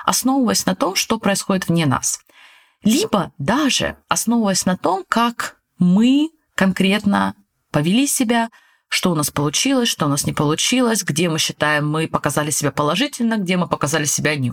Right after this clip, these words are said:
очень положительно. И исходя из этого, мы либо чувствуем безусловную любовь в себе и к себе, либо полностью забираем ее у себя, либо полностью забираем у себя состояние внутренней стабильности и опоры. И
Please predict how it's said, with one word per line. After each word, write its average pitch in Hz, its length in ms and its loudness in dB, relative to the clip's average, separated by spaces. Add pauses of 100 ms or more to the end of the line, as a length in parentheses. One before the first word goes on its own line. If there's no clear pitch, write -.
очень 269 320 0
положительно. 208 720 0 (500)
И 233 340 2 (340)
исходя 247 300 0
из 233 120 2
этого, 254 220 0
мы 202 140 2
либо 190 200 0
чувствуем 320 640 -2
безусловную 247 800 2 (160)
любовь 220 640 0 (220)
в 196 240 4
себе 208 560 0
и - 180 -6
к - 120 -4
себе, 190 480 0 (320)
либо 269 240 0
полностью 214 600 -2
забираем 151 460 0
ее 135 180 -6
у - 60 -8
себя, - 340 -2 (180)
либо 175 180 0
полностью 214 440 -2
забираем 165 420 0
у 160 40 -6
себя - 240 -2
состояние 151 520 0
внутренней 147 440 0
стабильности 175 840 0
и 170 220 0 (140)
опоры. - 600 -2 (580)
И 262 400 4